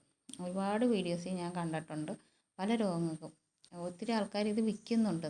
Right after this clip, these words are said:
നല്ല വിലയ്ക്കാണ് ഇത് വിൽക്കുന്നത്. ഞങ്ങൾ ഇതുവരെ ഇതൊന്നും വിറ്റിട്ടൊന്നുമില്ല. ഇത് ഓരോരുത്തർക്ക് കൊടുക്കും, പിന്നെ ഞങ്ങളുടെ ആവശ്യത്തിന് എടുക്കും, അങ്ങനെയാണ്. പക്ഷേ ഒരു മരം ഉണ്ടെങ്കിൽ തന്നെ നമുക്ക് വിൽക്കാനുള്ള അത്രയും കായ ഉണ്ടാവും, നിറച്ചാണ് ഇതുണ്ടാവുന്നത്.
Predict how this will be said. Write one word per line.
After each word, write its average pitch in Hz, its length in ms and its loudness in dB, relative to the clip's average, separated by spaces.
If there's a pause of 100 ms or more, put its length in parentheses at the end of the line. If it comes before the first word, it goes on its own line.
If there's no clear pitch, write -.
നല്ല 170 160 -2 (120)
വിലയ്ക്കാണ് 175 560 -4
ഇത് 180 160 -4
വിൽക്കുന്നത്. 165 680 -6 (1200)
ഞങ്ങൾ 190 340 -2 (120)
ഇതുവരെ 233 420 2
ഇതൊന്നും 226 320 0
വിറ്റിട്ടൊന്നുമില്ല. 208 760 4 (220)
ഇത് 160 180 -12
ഓരോരുത്തർക്ക് 160 540 -10
കൊടുക്കും, 214 360 -4 (100)
പിന്നെ 202 220 -2
ഞങ്ങളുടെ 185 320 -2
ആവശ്യത്തിന് 185 500 -6
എടുക്കും, 170 300 -10 (460)
അങ്ങനെയാണ്. 170 440 0
പക്ഷേ 170 220 -4 (140)
ഒരു 214 200 2
മരം 214 300 2
ഉണ്ടെങ്കിൽ 208 400 0
തന്നെ 202 200 -2 (120)
നമുക്ക് 180 320 -4
വിൽക്കാനുള്ള 170 640 -4
അത്രയും 185 440 -6
കായ 165 280 -2
ഉണ്ടാവും, 156 360 -6
നിറച്ചാണ് 170 800 -6
ഇതുണ്ടാവുന്നത്. 151 680 -6